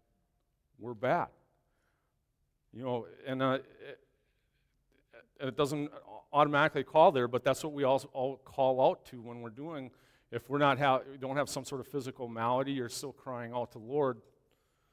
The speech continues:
with, with this malady. And my physical, or my spiritual leprosy was a gambling addiction.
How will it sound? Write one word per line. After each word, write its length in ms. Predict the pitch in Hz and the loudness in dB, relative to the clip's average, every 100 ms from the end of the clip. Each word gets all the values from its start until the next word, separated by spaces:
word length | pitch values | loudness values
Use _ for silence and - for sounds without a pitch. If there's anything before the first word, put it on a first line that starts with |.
| _ _ _ _ | _ _ _ _
with, 380 | 107 110 135 135 | -14 -4 -2 -2
with 120 | 143 | -8
this 200 | 120 - | -14 -14
malady. 460 | 120 120 160 120 98 _ _ _ | -10 -10 -8 -10 -14 _ _ _
And 120 | 120 131 | -8 2
my 240 | 160 233 | 4 4
physical, 640 | - 185 143 143 135 123 - _ - | 4 -2 -2 -4 -2 -2 -4 _ -8
or 120 | 127 | 0
my 140 | 143 | 2
spiritual 480 | 190 - 175 - 143 | 2 2 0 0 0
leprosy 580 | 120 113 117 - 110 120 131 _ _ _ _ _ _ _ _ _ _ _ | 2 2 0 -10 -10 -12 -16 _ _ _ _ _ _ _ _ _ _ _
was 160 | 113 123 | -10 -8
a 60 | 135 | -4
gambling 420 | 165 202 165 120 | 2 2 2 -4
addiction. 440 | 87 87 - 82 | -8 -18 -20 -20